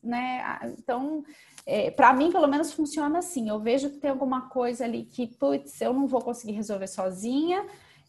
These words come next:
e, ou essa pessoa tá sofrendo, ou essa pessoa tá em crise, vamos lá, vamos procurar o psiquiatra. Então, essa pessoa que me perguntou como que ele conclui,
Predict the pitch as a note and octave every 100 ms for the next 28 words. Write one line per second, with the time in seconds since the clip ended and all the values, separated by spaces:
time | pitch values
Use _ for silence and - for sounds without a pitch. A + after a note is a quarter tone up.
0 | - G#3+ - A#3+ D4 C4+ A#3+ A#3+ A3 A3
1 | G#3+ A3 A3 A3 - G#3 G#3 C4 D#4 C#4
2 | A3+ A#3 A3+ A3 - G#3 A3 A3+ A3 G3
3 | A3+ D4 D4+ E4 E4+ C#4 A3+ A#3 A#3+ D4
4 | A3+ A3 B3 C4 C4 B3+ B3 A#3 - -
5 | C4+ F3 - F#3+ F#3 G3+ G#3+ G#3+ A#3 A3+
6 | A3 A3+ A3 G#3 G3 G#3 - F#3+ - B3
7 | C#4+ D4 B3+ B3 A3+ G3+ - A3 C#4+ E4
8 | C#4+